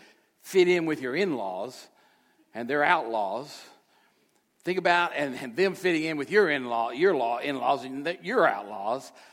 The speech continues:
Think about how it would be like to try and live together by the thousands as one family. Wow. Amazing, right? That early church was incredible.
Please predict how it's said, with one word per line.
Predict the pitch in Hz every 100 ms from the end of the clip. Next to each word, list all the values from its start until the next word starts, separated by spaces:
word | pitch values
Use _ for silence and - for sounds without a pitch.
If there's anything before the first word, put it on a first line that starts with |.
| _
Think | 226 277
about | 226 190
how | 180
it | 170
would | 175 143
be | 143
like | 143 156 156
to | -
try | - 160
and | 143
live | 147 160
together | 147 120 139 151 131 113 - - _ _ - -
by | 131
the | 135
thousands | 135 139 135 131 120 110 98 95 -
as | 120 110 101
one | 110 107
family. | - 107 92 85 80 - _ _ _
Wow. | 110 104 113 123 98 - - - _ _ _ -
Amazing, | 113 110 127 156 127 95 85
right? | 85 120 165 - _ _ _ -
That | 180
early | 147 139
church | 127 - 170 139
was | 127 110
incredible. | 104 - - 190 156 87 71